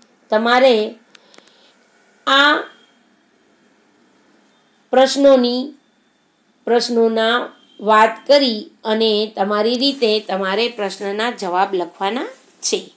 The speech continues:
તો બીજા ખાનામાં તમે શું દો-, શું બનાવ્યું છે?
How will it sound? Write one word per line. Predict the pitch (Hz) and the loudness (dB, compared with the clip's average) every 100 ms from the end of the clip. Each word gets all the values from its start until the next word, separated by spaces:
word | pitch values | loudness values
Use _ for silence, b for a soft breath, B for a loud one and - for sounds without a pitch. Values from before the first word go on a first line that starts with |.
| b b b b - | b b b b -2
તો | 247 233 226 294 b b _ | 0 2 0 -4 b b _
બીજા | 220 240 247 302 | -8 -2 0 0
ખાનામાં | 320 - 220 220 226 247 302 - | -2 -4 -2 0 0 -2 -4 -4
તમે | 226 220 240 | -4 -2 -4
શું | 247 254 277 254 | -4 -6 -6 -4
દો-, | 214 208 208 208 b b b b | -2 0 0 -4 b b b b
શું | - 311 330 | -6 -2 0
બનાવ્યું | 277 254 220 185 165 | 2 2 2 -2 -8
છે? | - - - | -14 -20 -20